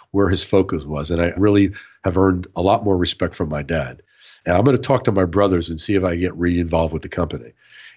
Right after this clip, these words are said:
And the older son heard that and he winked at me. Guess who runs the company now and tripled the revenues? The daughter. <laughs>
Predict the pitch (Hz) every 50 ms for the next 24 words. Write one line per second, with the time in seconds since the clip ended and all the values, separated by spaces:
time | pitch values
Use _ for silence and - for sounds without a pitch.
0 | _ - 85 85 82 85 85 - - - 87 82 85 87 92 110 120 127 113 -
1 | - - 113 104 95 95 92 - - _ _ _ - - - 180 180 135 82 78
2 | 71 76 - 87 87 85 82 87 104 127 131 127 - 82 65 - - - - -
3 | _ _ _ _ _ _ _ _ _ - 139 135 131 - 160 147 127 127 120 107
4 | 104 95 104 - - 113 113 - 90 76 82 85 85 82 82 - - 117 104 -
5 | 95 92 90 92 95 92 82 80 - 64 62 - - - _ _ _ _ _ _
6 | _ _ _ - 90 90 87 95 92 92 78 65 62 - _ _